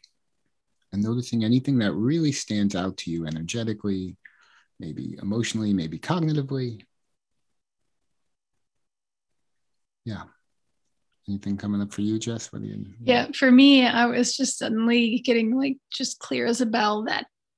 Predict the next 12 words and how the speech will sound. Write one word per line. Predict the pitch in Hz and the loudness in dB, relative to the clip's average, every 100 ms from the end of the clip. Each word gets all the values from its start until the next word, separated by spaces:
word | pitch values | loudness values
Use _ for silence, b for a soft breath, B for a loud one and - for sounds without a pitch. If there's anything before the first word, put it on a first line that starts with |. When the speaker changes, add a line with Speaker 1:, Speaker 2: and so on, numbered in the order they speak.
| _ _ _ - | _ _ _ -20
Speaker 2:
<laughs> | - - - - 240 - _ - _ _ B B B B | -16 -14 -12 -4 -4 -4 _ -20 _ _ B B B B
me | 233 226 247 | 4 8 8
not | 214 - - | 8 4 0
responding | 277 269 - 302 311 311 | 0 0 0 0 0 0
with | 320 - | 0 -2
feelings | 311 311 302 285 - | -4 0 2 2 0
first | 262 269 - - - | -2 -2 -2 -8 -10
to | - | -8
your | 269 294 | -8 -4
last | 254 240 247 - - - | -2 0 -2 -4 -6 -4
big | 277 240 | -2 -2
share | - 277 254 254 254 247 | 0 4 6 6 6 2